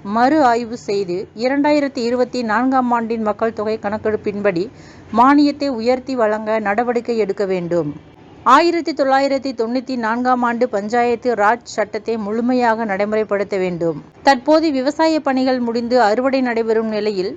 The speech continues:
கனடா நதி ராம நதி அணையிலிருந்து திறந்துவிடப்படும் நீரை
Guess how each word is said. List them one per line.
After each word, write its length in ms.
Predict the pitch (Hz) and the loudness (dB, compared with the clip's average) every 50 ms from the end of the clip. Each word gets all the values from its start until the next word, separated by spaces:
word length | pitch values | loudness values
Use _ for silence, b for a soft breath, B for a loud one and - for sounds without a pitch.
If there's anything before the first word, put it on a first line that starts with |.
| - - - - - - | -12 -18 -20 -20 -20 0
கனடா 380 | - 262 262 277 294 302 320 311 | 2 4 6 6 6 6 4 4
நதி 240 | 302 294 277 254 285 285 | 4 4 2 2 0 0
ராம 380 | 247 220 214 233 247 254 262 262 | 2 2 2 2 2 0 0 0
நதி 260 | 254 240 226 240 247 233 | -2 -4 -4 -2 -2 -2
அணையிலிருந்து 680 | 214 208 226 233 226 226 226 226 214 226 226 226 240 233 196 | -2 -2 -4 -4 -2 0 0 0 0 -2 -2 -4 -6 -2 0
திறந்துவிடப்படும் 760 | 220 220 233 247 240 226 214 220 220 214 220 208 214 214 202 185 | 2 2 2 2 0 0 0 0 0 0 0 0 0 -2 -2 -2
நீரை 260 | 190 208 220 214 196 | -2 0 0 2 0